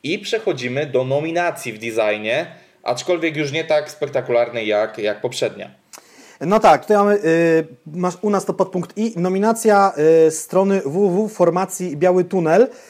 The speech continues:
Speaker 2: y, kategoria <clears throat> Digital Motion Web, y, klient to Alkopoligamia, produkt to album Biały Tunel, twórca to Kornelia
Speaker 1: No.
Speaker 2: Hećman, y, łamane przez Alkopoligamia.
Speaker 1: I co jest dla mnie teraz ciekawe, zastanawia
Speaker 2: Mhm.
Speaker 1: mnie to, czemu klientem jest wpisana Alkopoligamia, skoro nie istnieje firma Alkopoligamia.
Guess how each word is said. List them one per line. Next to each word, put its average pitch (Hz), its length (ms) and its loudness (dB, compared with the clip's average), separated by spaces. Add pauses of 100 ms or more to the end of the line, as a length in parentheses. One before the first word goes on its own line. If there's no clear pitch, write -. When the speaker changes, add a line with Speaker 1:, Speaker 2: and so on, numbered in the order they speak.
(560)
Speaker 2:
y, 131 40 -2
kategoria 175 500 2 (140)
<clears throat> 214 120 6
Digital 185 360 2
Motion 185 440 0 (100)
Web, 247 240 6 (280)
y, 160 40 -2
klient 208 320 0
to 180 80 0
Alkopoligamia, 175 680 2
produkt 180 400 -2
to 160 160 0
album 151 440 0
Biały 147 380 2
Tunel, 214 400 4 (400)
twórca 202 400 4
to 175 200 2
Kornelia 180 600 2
Speaker 1:
No. 180 120 -2
Speaker 2:
Hećman, 226 680 2 (120)
y, 165 320 0 (180)
łamane 190 300 4
przez 170 320 -2
Alkopoligamia. 147 920 -2 (460)
Speaker 1:
I 127 80 -12
co 165 80 0
jest 233 120 2
dla 202 100 0
mnie 160 100 -6
teraz 143 220 0
ciekawe, 104 380 -4
zastanawia 143 400 -2
Speaker 2:
Mhm. 175 40 -2
Speaker 1:
mnie 135 200 -6
to, 110 140 0
czemu 190 240 -4
klientem 143 380 -4
jest 123 120 -8
wpisana 110 300 -8
Alkopoligamia, 110 680 -4
skoro 110 260 -6
nie 123 160 -6
istnieje 120 300 -8
firma 104 240 -6
Alkopoligamia. 110 600 -6